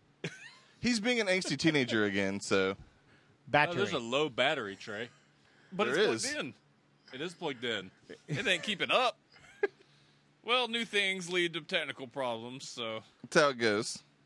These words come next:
Speaker 4: Josh got on and that happened. You did warn us. That's really not on
Speaker 2: I,
Speaker 4: you.
Speaker 2: yeah, I said, "Do you guys really want me loading up this stream?"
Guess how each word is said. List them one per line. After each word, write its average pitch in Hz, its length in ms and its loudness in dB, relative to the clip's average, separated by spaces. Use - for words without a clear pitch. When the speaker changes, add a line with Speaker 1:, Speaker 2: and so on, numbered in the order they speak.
Speaker 4:
Josh 196 280 0
got 170 220 0
on 147 220 0
and 135 100 -6
that 139 180 0
happened. 107 360 -6
You 165 200 -6
did 175 180 -2
warn 147 220 -8
us. 110 140 -14
That's 156 200 -12
really 160 160 -8
not 139 240 -6
on 120 80 4
Speaker 2:
I, 185 140 8
Speaker 4:
you. 208 160 -8
Speaker 2:
yeah, 202 180 4
I 233 120 4
said, 247 260 2
"Do 147 100 -6
you 180 60 2
guys 180 260 4
really 190 240 2
want 208 260 2
me 196 160 2
loading 185 280 2
up 175 120 -2
this 160 180 -4
stream?" 107 380 -8